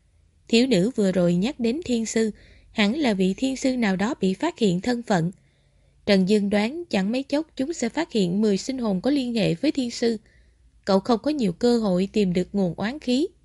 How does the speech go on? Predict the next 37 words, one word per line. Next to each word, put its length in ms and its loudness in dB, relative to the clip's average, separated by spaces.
Nhưng 220 2
bây 180 0
giờ 240 2
không 260 -6
có 140 -4
đầu 200 -2
mối 280 -2
nào. 260 -2
Độ 220 4
Sốc 300 -4
từng 240 0
nói 300 -2
nguồn 260 0
oán 260 -4
khí 340 0
sẽ 120 0
chủ 220 -2
động 200 -2
xuất 220 -4
hiện 260 -2
bên 180 -2
cạnh 260 -2
bọn 160 -4
họ. 300 -4
Vì 140 4
nguồn 320 2
oán 220 -4
khí 280 0
này 300 0
cũng 240 0
muốn 260 0
chiếm 220 -2
lấy 220 -2
cơ 240 -4
thể 260 0
thiên 200 -2
sư, 260 0